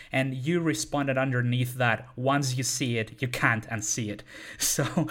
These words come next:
before jumping into our questions, could you please elaborate on what drew your attention to the concept of time?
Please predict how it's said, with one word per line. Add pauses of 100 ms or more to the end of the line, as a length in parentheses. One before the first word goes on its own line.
(160)
before
jumping
into
our
questions,
could
you
please
elaborate (240)
on
what
drew
your
attention
to
the
concept
of
time?